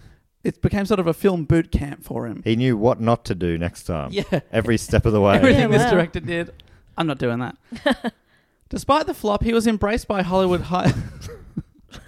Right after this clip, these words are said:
Speaker 2: Ah, flop's a fun
Speaker 1: <laughs>
Speaker 2: word.
Speaker 1: It is funny. Despite his flop.
Speaker 2: Despite
Speaker 1: Uh,
Speaker 2: flopping the chop.
Speaker 1: <laughs>
Speaker 2: Well, you know.
Speaker 1: He was arrested. <laughs>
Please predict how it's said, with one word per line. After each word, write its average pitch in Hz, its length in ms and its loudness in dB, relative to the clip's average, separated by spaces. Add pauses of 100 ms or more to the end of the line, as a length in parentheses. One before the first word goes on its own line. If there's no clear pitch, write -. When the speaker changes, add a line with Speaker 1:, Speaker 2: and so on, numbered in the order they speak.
(1300)
Speaker 2:
Ah, 147 380 6
flop's 98 420 -2
a 78 100 -6
fun 76 220 -8
Speaker 1:
<laughs> - 20 -2
Speaker 2:
word. - 180 2
Speaker 1:
It 202 260 4
is 160 140 2
funny. 160 200 -6 (280)
Despite 226 360 -2
his 165 140 -2
flop. 147 380 -2 (180)
Speaker 2:
Despite 180 260 -6
Speaker 1:
Uh, 180 120 4
Speaker 2:
flopping 156 460 -2
the 87 80 -2
chop. 82 380 -4
Speaker 1:
<laughs> - 720 -8
Speaker 2:
Well, 101 360 2 (200)
you 120 120 -6
know. 85 240 -4 (300)
Speaker 1:
He 214 60 -8
was 226 200 -2
arrested. 170 420 -2 (360)
<laughs> 180 100 -2